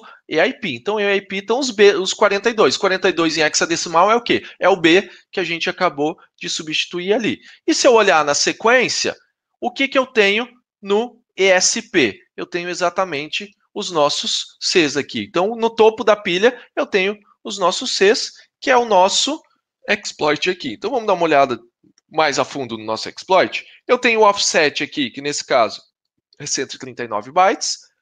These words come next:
O A I P, eu coloquei os nossos Bs aqui pra gente trabalhar com ele, pra mostrar pra vocês.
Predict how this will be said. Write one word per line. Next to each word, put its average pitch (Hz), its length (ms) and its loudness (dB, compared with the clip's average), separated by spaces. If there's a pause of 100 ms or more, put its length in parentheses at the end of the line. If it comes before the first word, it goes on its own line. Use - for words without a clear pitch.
(360)
O 269 100 2
A 247 200 6
I 214 40 2
P, 175 420 -4
eu 180 140 -6
coloquei 175 520 -4
os 135 120 -12
nossos 135 380 -6
Bs 135 340 0
aqui 113 280 -12
pra 113 160 -12
gente 104 260 -10
trabalhar 101 400 -4
com - 180 -6
ele, 214 200 0
pra 165 120 -4
mostrar 113 320 -8
pra - 140 -18
vocês. 208 480 -2